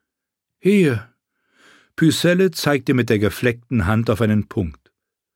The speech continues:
Wo sich der Ärmel seiner Robe nach oben schob, kam ein weißer Hautlappen unter dem Unterarm zum Vorschein. "Hier und hier, überall entlang der Küste und auf den Inseln. Tart,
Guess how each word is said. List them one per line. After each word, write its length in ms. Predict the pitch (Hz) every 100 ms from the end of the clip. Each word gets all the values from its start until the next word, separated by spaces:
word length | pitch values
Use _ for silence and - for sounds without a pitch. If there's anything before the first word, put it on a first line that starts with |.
| _ _ _
Wo 120 | - 104
sich 180 | 98
der 160 | - 113
Ärmel 340 | 117 151 139
seiner 220 | 110 113 104
Robe 340 | 92 143 135
nach 180 | 113 92
oben 300 | 117 143 127
schob, 360 | - 139 131 - _ _ _ -
kam 240 | 117 113
ein 200 | 117 110
weißer 420 | 107 120 135 107
Hautlappen 680 | 123 143 107 104 - 104 90
unter 260 | 104 95 95
dem 180 | 95 107
Unterarm 540 | 117 104 104 90 92
zum 180 | - 90
Vorschein. 580 | - 107 - 98 87 - _ _ _ _ _ _ _
"Hier 540 | - 151 175 180 196 160 _ _ -
und 200 | 143 127
hier, 500 | 143 190 180 139 113 _ _ _ _ -
überall 440 | 190 151 165 151
entlang 360 | 160 147 160 151
der 140 | 151
Küste 380 | - 190 - 147
und 120 | 143
auf 120 | 127
den 160 | 151 165
Inseln. 520 | 196 147 104 104 98 _ _ _ -
Tart, 460 | - 180 120 -